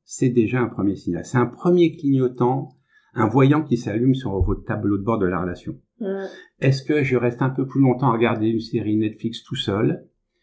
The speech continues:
Speaker 1: Est-ce que je rentre un peu plus tard ? Est-ce que je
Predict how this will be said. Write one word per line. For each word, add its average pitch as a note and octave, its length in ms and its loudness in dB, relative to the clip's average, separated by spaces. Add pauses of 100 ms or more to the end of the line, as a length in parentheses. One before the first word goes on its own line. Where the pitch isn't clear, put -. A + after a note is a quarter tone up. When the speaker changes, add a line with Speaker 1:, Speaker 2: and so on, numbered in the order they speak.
(280)
Speaker 1:
Est-ce A#2+ 160 0
que C3+ 160 4
je - 80 2
rentre B2 200 0
un A2 80 0
peu A#2 140 0
plus A#2 200 -2
tard ? C#3 500 0 (320)
Est-ce B2 160 0
que B2 320 4
je A2 500 0